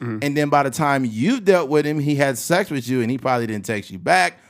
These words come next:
Speaker 2: or he was an asshole, but he still had sex with you. But women rather have sex with that guy than the guy that's nerdy and too passive.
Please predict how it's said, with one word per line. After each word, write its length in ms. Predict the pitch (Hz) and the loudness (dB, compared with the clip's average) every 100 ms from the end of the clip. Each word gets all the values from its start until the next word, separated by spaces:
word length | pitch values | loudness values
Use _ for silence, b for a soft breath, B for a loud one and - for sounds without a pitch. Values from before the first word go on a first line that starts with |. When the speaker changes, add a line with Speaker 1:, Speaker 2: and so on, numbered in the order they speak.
| b | b
Speaker 2:
or 120 | 107 | -4
he 100 | 113 | -2
was 100 | 117 101 | -2 -2
an 60 | |
asshole, 760 | 95 156 165 156 160 160 160 160 b b | 0 2 2 2 2 4 2 0 b b
but 100 | 120 | -4
he 60 | 117 | -4
still 200 | - 135 | -2 -2
had 180 | 120 113 | 0 0
sex 260 | 147 147 | 0 0
with 120 | 127 98 | -2 -4
you. 80 | 104 | -4
But 120 | 104 | -2
women 340 | 104 165 208 | -2 -2 2
rather 240 | 190 170 151 | 2 2 2
have 220 | 160 147 | 2 0
sex 300 | - 156 - | -2 -4 -4
with 140 | 117 - | -6 0
that 240 | 165 180 | 0 2
guy 480 | 202 233 185 127 120 b b b b b | 2 4 4 2 -2 b b b b b
than 160 | 117 160 | 0 0
the 60 | 143 | 4
guy 280 | 156 165 | 4 4
that's 200 | 147 123 113 | 2 -2 0
nerdy 440 | 151 160 143 131 | 2 2 0 -4
and 180 | 120 117 | -4 -4
too 160 | - 131 | -2 -2
passive. 760 | - 143 143 - 92 92 - | 2 4 2 0 -8 -12 -20